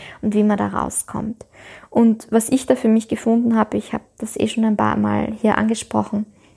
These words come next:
ist eben das Thema Yoga. Also gelebtes Yoga jetzt auch wirklich.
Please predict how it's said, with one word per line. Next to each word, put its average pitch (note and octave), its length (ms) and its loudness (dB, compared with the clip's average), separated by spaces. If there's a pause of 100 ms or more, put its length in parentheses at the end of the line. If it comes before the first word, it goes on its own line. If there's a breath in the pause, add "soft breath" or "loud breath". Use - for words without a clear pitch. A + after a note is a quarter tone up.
(920 loud breath)
ist A3 160 2
eben G#3 180 4
das - 180 -8
Thema G3 260 0
Yoga. F#3 560 0 (440 loud breath)
Also A3 220 2 (180)
gelebtes G#3+ 720 2
Yoga G#3+ 260 -6
jetzt - 260 -6
auch A3 200 -8
wirklich. - 560 -10